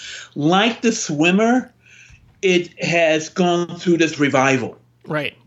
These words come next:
Speaker 1: And so I would not be surprised if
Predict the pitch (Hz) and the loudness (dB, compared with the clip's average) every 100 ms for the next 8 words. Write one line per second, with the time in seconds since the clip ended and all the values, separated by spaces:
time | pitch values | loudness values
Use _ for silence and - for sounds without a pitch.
0 | _ _ _ _ _ _ _ _ - 160 | _ _ _ _ _ _ _ _ -2 0
1 | 156 147 151 - 160 156 156 151 170 170 | 2 0 -2 -2 2 2 2 0 0 2
2 | 180 151 156 220 214 180 180 165 160 131 | 2 0 0 0 0 -2 -2 -6 -6 -6
3 | 165 151 147 - | -2 0 0 0